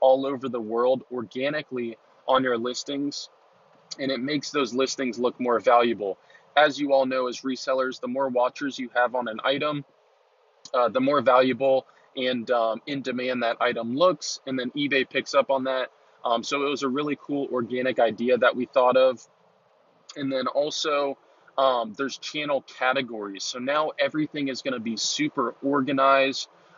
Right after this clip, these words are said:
Um, we can have a Supreme, like, for instance, we, we will have a Supreme channel, a Supreme general chat, a Supreme drop list, a Supreme, um, like, how-to with,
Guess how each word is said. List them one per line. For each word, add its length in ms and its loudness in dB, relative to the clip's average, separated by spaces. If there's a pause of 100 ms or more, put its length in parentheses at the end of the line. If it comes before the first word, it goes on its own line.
Um, 320 2
we 120 -4
can 120 -6
have 240 2
a 40 0
Supreme, 600 -6
like, 220 0
for 140 -2
instance, 520 -6 (320)
we, 240 -4
we 140 -2
will 140 4
have 200 4
a 60 -2
Supreme 540 -2
channel, 500 4 (300)
a 60 0
Supreme 520 -4
general 420 0
chat, 460 4 (320)
a 80 0
Supreme 560 -4
drop 400 4
list, 420 -4
a 60 -6
Supreme, 760 -4 (100)
um, 560 2 (720)
like, 260 -2
how-to 720 2
with, 260 -4